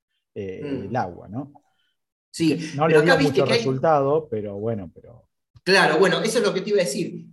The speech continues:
Speaker 2: En, eh, o sea, se lo vio muchas veces a todos estos barcos, se los vieron encalmados muchas veces,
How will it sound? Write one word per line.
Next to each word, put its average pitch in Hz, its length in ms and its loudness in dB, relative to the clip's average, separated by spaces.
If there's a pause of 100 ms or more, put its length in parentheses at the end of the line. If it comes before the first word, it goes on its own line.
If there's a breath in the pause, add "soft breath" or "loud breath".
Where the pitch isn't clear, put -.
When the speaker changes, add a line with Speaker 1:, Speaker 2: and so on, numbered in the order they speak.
Speaker 2:
En, 165 280 -6
eh, - 340 -6
o 143 100 -12
sea, 175 340 -4 (180)
se - 220 -2
lo 175 160 4
vio 269 260 2
muchas 196 340 -2
veces - 220 -2
a - 100 -10
todos 240 260 0
estos 165 240 -10
barcos, 180 320 -10
se 160 100 -10
los 135 120 -6
vieron 175 260 -4
encalmados 143 800 -6
muchas - 300 -8
veces, - 420 -20